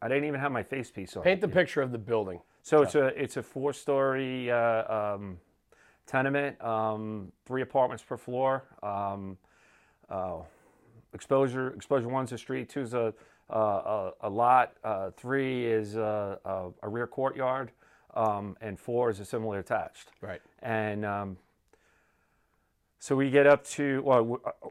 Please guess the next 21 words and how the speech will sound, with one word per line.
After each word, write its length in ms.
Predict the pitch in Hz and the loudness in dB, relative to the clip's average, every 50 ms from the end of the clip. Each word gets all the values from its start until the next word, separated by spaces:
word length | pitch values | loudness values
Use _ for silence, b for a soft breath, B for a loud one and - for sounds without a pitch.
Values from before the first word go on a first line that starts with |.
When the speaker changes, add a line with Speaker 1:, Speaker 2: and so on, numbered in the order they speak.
| - _ | -4 _
Speaker 1:
again, 280 | 139 120 147 143 123 117 | 2 6 8 8 8 6
we're 120 | 120 123 | 4 4
on 140 | 127 127 123 | 4 2 2
the, 160 | 123 123 120 | 0 0 2
uh, 180 | 120 117 110 117 | 4 4 4 2
we 120 | 104 107 | 0 -4
pass 300 | 101 - 151 143 139 - | -2 4 4 4 4 2
the 60 | - - | -4 0
fire 280 | - 135 127 117 113 | 2 4 4 4 2
floor, 340 | - - 113 104 101 110 B B B B B B B B - | 0 -2 -2 -2 -2 -4 B B B B B B B B -8
um, 320 | 107 101 95 98 95 - | -8 -6 -6 -6 -8 2
don't 200 | - 139 135 131 | 4 4 6 6
have 140 | 131 135 131 | 4 2 2
my 120 | 127 123 113 | 2 -2 -2
face 260 | - 120 113 101 - | -2 -4 -6 -6 -6
piece 280 | - 104 98 - - | -10 -12 -12 -10 -8
on. 220 | 107 98 101 107 101 - _ b b b b b b b b - | -6 -6 -6 -6 -10 -14 _ b b b b b b b b -4
Um, 360 | 113 104 98 95 92 90 - - | -2 -2 -2 -2 -4 -8 -10 -14
we 80 | 107 | -14
shoot 280 | - - - 127 127 120 | -14 -8 -6 -4 2 4
up, 280 | 123 120 120 117 - | 4 4 4 0 -2